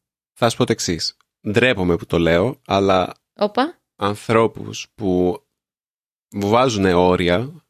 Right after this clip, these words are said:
Speaker 1: με έναν τρόπο υγιή και όχι, ας πούμε, παρεμβατικό,
Speaker 2: Μμμ.
Speaker 1: τους σέβομαι πολύ περισσότερο από τους ανθρώπους που δεν μου βάζουνε όρια.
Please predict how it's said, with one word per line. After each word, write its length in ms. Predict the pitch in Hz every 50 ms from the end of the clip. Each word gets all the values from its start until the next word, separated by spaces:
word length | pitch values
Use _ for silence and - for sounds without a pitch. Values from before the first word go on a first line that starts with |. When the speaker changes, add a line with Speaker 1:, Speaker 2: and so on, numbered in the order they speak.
| _ _
Speaker 1:
με 320 | - 98 95 87 87 87 98
έναν 260 | 101 104 104 95 95
τρόπο 580 | - 107 101 101 87 - 92 87 87 87 - -
υγιή 640 | - 104 95 90 87 87 90 87 90 90 92 87 - _ _ _ _ _ _ _ _ _ _ _ _ _ _ _ _ _ _
και 380 | _ - 104 95 98 95 - - -
όχι, 880 | - 101 98 95 - - - 101 95 90 90 90 90 87 90 92 101 _ _ _ _ _ _ _ _ _ _ _ _ _ _ _ _ _ _ _ _ - - _
ας 180 | - - - -
πούμε, 760 | - 98 95 92 90 87 85 85 85 85 85 85 82 80 80 78 78 78 - - - - - _ _ _ _ _ _ _ _ _ _ _ _ _ _
παρεμβατικό, 840 | - 98 90 90 85 82 80 85 80 - 90 - - 82 85 98 117 _ _ _ _ _ -
Speaker 2:
Μμμ. 340 | 196 208 175 202 208 202 214 269 - _
Speaker 1:
τους 160 | - 113 104 -
σέβομαι 420 | - 117 113 110 120 127 147 160
πολύ 200 | 156 139 139 151
περισσότερο 520 | - 143 113 - - 113 107 113 127 131 120
από 140 | 110 -
τους 120 | 95 - -
ανθρώπους 500 | 95 95 - 95 92 85 101 90 - -
που 160 | - 98 90
δεν 140 | 87 92 87
μου 100 | 85 85
βάζουνε 360 | 85 87 80 80 85 85 82
όρια. 400 | 78 78 78 80 82 80 80 -